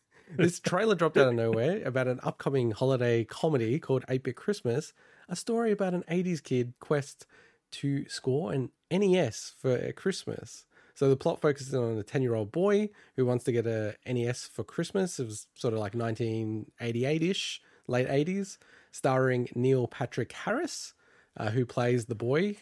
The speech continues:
all grown up, telling the story to his daughter. So it's coming out via H B O Max on the twenty-fourth of November, directed by Michael Dowse and written by Kevin Jakubowski.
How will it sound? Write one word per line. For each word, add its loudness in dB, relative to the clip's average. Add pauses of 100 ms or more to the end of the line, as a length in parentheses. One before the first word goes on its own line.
all 0
grown 0
up, -4 (100)
telling -2
the -2
story -2
to -4
his 0
daughter. -2
So -2
it's 0
coming 0
out 0
via -2 (540)
H -2
B 0
O 0
Max -2
on 0
the -2
twenty-fourth -4
of -8
November, 0 (600)
directed 0
by 2
Michael -2
Dowse -2
and 0
written -4
by -2
Kevin -4 (720)
Jakubowski. -4